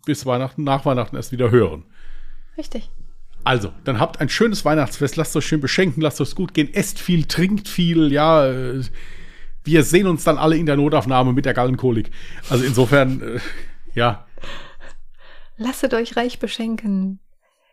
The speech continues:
Speaker 2: Nee, genießt die Feiertage mit euren Liebsten um euch herum.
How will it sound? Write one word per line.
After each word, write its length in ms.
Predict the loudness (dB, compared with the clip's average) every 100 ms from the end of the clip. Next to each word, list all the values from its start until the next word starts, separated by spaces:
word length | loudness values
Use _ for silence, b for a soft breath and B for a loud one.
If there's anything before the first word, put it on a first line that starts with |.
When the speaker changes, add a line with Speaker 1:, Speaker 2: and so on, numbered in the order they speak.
| _
Speaker 2:
Nee, 220 | 2 2 2
genießt 360 | 4 2 2
die 100 | -4
Feiertage 880 | -2 -2 0 -2 -2 0 -2 0 -2
mit 160 | -4 -4
euren 180 | -2 0
Liebsten 280 | -2 -4 -6
um 100 | -4
euch 160 | -4 -4
herum. 480 | -6 -4 -2 -4